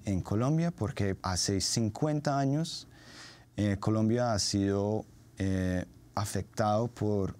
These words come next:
una guerra interna, em, pero ya dice el gobierno que ya está abiertas las puertas para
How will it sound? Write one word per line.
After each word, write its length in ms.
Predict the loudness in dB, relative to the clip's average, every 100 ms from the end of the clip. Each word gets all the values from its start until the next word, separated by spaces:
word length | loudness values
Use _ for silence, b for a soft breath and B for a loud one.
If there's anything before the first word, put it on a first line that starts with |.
| -2
una 160 | 0
guerra 420 | 2 2 0 0
interna, 560 | 0 0 0 0 0 -4 -8 b b b b b -4
em, 460 | 0 2 2 2 -2 -8 -6
pero 260 | -2 0 2
ya 320 | 2 2 2
dice 460 | 2 2 2 2 2
el 80 |
gobierno 460 | 2 2 2 2 0
que 200 | 2 2
ya 200 | 2 0
está 560 | -2 -2 0 0 0 -4 -12 -20 -20 -4
abiertas 560 | 0 0 0 -2 0 0
las 160 | -2
puertas 760 | -2 -2 -2 -2 -2 -2 -4 -8 -18 -20 -20 -20 -6
para 720 | -2 0 0 0 0 0 -2